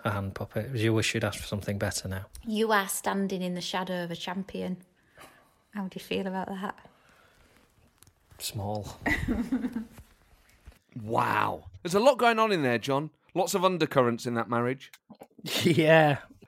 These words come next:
Speaker 3: Now, other results this week. A sensational result for Tottenham Hotspur away at Leicester.
Speaker 1: Yes.
Speaker 3: I mean, I love these sort of things.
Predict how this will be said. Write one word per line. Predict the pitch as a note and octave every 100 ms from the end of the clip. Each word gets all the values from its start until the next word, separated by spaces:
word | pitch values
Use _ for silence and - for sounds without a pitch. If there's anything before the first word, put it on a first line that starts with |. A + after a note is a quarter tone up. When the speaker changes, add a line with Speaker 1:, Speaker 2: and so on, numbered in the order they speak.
| -
Speaker 3:
Now, | D#3+ E3+ -
other | G3 G#3+
results | G#3 C#3 C3 A2+
this | A#2 -
week. | G2+ F#2+ -
A | B2
sensational | - F#3 E3+ - - A#3 G#3 - C#3+
result | A#2+ G#2+ B2 G2+ -
for | - A#2 - _ _
Tottenham | - E3+ - B2
Hotspur | A2 B2+ - - G2+
away | A#2 A#2+ D#3 G#3
at | F#3+ D#3+
Leicester. | D3+ - - F2 F#2 _ - -
Speaker 1:
Yes. | - G2 F#2 F2 E2+ - - - -
Speaker 3:
I | F#3+
mean, | G#3
I | G3+
love | G#3+ A#3 F#3
these | F3 C#3
sort | D3+ A#2+
of |
things. | - G2+ F#2+ -